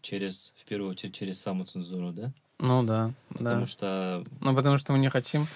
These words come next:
Speaker 2: а, выпустить комикс, и чтобы он стал нашим последним комиксом.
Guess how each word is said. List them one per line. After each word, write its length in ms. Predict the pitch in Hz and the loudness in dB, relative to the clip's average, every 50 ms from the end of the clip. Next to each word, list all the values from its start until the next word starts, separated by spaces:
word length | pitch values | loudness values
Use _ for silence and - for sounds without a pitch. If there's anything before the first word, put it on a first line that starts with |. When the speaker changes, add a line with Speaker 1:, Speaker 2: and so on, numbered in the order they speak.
| - - - - - - - | -12 -16 -18 -18 -16 -8 -2
Speaker 2:
а, 500 | - 127 123 120 120 120 117 117 117 - | 2 4 6 6 6 6 4 2 2 0
выпустить 840 | - 131 123 135 131 - - 131 - - - 117 - - - - - - - | -2 0 2 2 2 2 2 -2 -2 -2 -4 -6 -6 -6 -12 -14 -16 -6 0
комикс, 400 | - 135 131 139 135 - - - | 2 4 4 4 2 0 -2 -6
и 80 | - | -6
чтобы 240 | 131 - - 127 123 123 | -6 -2 0 2 2 2
он 100 | 123 120 | 2 0
стал 340 | - - 117 113 113 110 - - | 2 2 2 2 2 -2 -4 -2
нашим 300 | - 123 117 - 120 113 | 0 0 2 2 -2 -4
последним 500 | - - 120 - - 120 120 117 113 113 | -4 -4 -4 0 2 2 4 4 2 0
комиксом. 600 | 113 - 120 113 117 117 - - 110 110 110 131 | -2 0 0 0 0 0 -2 -4 -4 -4 -4 -6